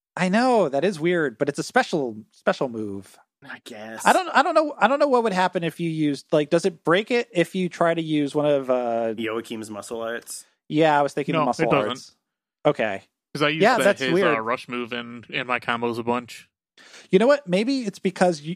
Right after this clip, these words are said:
Speaker 1: the, uh, Anastasia is not doing the move. It is the monster doing the move. Maybe that's the justification. But yeah, it's a, th-, this fight is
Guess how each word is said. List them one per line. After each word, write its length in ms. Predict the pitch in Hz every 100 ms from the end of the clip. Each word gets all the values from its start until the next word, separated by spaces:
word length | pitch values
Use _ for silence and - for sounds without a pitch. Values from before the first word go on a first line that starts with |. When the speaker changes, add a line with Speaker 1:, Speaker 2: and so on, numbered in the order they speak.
| -
Speaker 1:
the, 140 | 156 160 175 _
uh, 320 | 160 143 135 135
Anastasia 760 | 156 156 - 151 156 151 147 135
is 180 | 139 135
not 340 | 143 147 151
doing 300 | 123 139 139
the 80 | 131
move. 420 | 123 135 135 117
It 100 | 117
is 140 | 120 110
the 100 | 123
monster 480 | 123 127 123 135 107
doing 280 | 117 107
the 60 | 104
move. 420 | 98 92 - - _ _ _ _
Maybe 200 | 147 143 135
that's 240 | 123 -
the 100 | 127
justification. 680 | 120 - 95 107 98 - 95 - _ _ _ _ _ _ _
But 120 | 285
yeah, 200 | 285 285 165
it's 220 | 180 -
a, 320 | 208 196 190 190 _ _ -
th-, 140 | 208 185
this 220 | 190 -
fight 320 | 240 233 247
is 580 | 208 202 202 196 - -